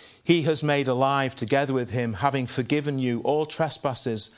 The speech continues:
having wiped out the handwriting of requirements which was against you." Verse fifteen, "Having disarmed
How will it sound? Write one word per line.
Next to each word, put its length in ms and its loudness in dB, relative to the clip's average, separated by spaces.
having 420 2
wiped 380 2
out 200 2
the 160 -2
handwriting 680 0
of 160 -2
requirements 920 -2
which 260 -2
was 400 0
against 540 2
you." 200 0
Verse 300 2
fifteen, 560 -2
"Having 520 0
disarmed 880 0